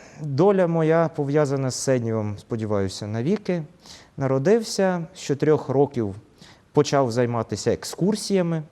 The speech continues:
так як моє подвір'я знаходиться якраз поблизу дерев'яної унікальної Горівської церкви в Седнєві, де знімали "Вій",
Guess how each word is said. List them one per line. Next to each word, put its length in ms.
так 220
як 400
моє 200
подвір'я 480
знаходиться 760
якраз 360
поблизу 460
дерев'яної 680
унікальної 580
Горівської 540
церкви 500
в 60
Седнєві, 600
де 120
знімали 540
"Вій", 280